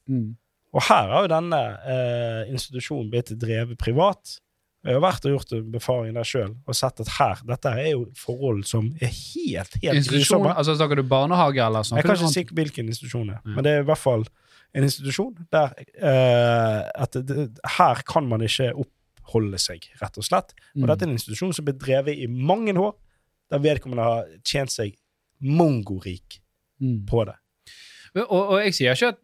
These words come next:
Speaker 1: det ikke finnes de eksemplene. Nå, nå, nå sa ikke du hvilken institusjon dette var da, men det er klart at det, det er jo noen steder hvor, hvor, hvor, hvor du som forbruker gjerne ikke har så
Speaker 2: Mm.
Speaker 1: mye say da, men det er klart, hvis du har barna,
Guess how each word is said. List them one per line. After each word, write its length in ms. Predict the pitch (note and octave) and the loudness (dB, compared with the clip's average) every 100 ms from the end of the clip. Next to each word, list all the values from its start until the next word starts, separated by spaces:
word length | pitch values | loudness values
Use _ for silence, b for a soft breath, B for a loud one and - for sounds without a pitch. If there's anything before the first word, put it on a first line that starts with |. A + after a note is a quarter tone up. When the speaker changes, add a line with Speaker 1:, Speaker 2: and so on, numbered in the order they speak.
| _ | _
Speaker 1:
det 140 | C#3+ D#3+ | -4 -4
ikke 100 | F#3+ | -2
finnes 320 | - D3 D#3 - | -4 -2 -4 -4
de 280 | C#3+ C3+ - | -2 -2 -4
eksemplene. 480 | B2 D3 C#3 C3 A#2+ | -6 -4 -4 -2 -2
Nå, 200 | C#3 C#3+ | -2 -2
nå, 220 | D#3 D3+ C3+ | -2 -2 -2
nå 160 | C#3+ | -2
sa 100 | C3+ D3+ | 0 -2
ikke 140 | C#3 | -2
du 60 | C3+ | -4
hvilken 400 | D3+ D3 C3+ B2 | -4 -2 -2 -2
institusjon 420 | A#2+ - A#2+ C#3 | -4 -6 -4 -2
dette 200 | A#2 C3+ | -2 -2
var 180 | B2+ A2 | -2 0
da, 100 | C#3 | 0
men 140 | C#3+ C#3 | 2 2
det 100 | A#2 | 4
er 40 | |
klart 200 | D#3 D3 | 2 2
at 100 | C3 - | 0 -2
det, 300 | C#3 C#3+ D3+ _ | -2 -2 -2 _
det 120 | D3 | -2
er 40 | D#3+ | 0
jo 80 | C#3 | 2
noen 600 | B2+ B2 C#3 F3+ D#3+ A#2+ - _ _ _ _ _ _ _ _ _ _ _ _ C3+ A#2 B _ _ - | 0 0 2 2 4 2 -2 _ _ _ _ _ _ _ _ _ _ _ _ -14 -14 B _ _ -8
steder 680 | - D3+ C#3+ D#3 C#3 B2 B2+ | -4 2 2 4 4 2 -2
hvor, 240 | C3+ C#3 - - - | -2 -2 -4 -14 -16
hvor, 220 | E3 D3 D#3 | -6 -4 -2
hvor, 400 | D3 D3+ D3 D#3 | 0 -2 -2 -4
hvor 240 | D3 D3 D3 | -2 -2 -2
du 100 | E3 E3 | -2 -2
som 160 | D#3 | -2
forbruker 600 | C#3 C#3+ C#3 E3 D#3 C3+ B2 | -2 -4 0 0 2 2 2
gjerne 160 | C3+ | 2
ikke 140 | B2+ B2+ | -2 0
har 200 | D#3 C3+ | 2 2
så 120 | E3 | 0
Speaker 2:
Mm. 60 | C3 | 0
Speaker 1:
mye 140 | C3+ | 0
say 380 | - - C3+ A2 | 0 0 2 2
da, 160 | A#2+ | 0
men 180 | C3+ C#3+ | 2 2
det 80 | C#3 | 2
er 80 | D3 | 2
klart, 100 | D3 | 2
hvis 140 | C3+ | 0
du 80 | D3 | 2
har 80 | E3 | 2
barna, 540 | C3 B2+ E3+ D#3+ C#3 | 2 2 2 2 -2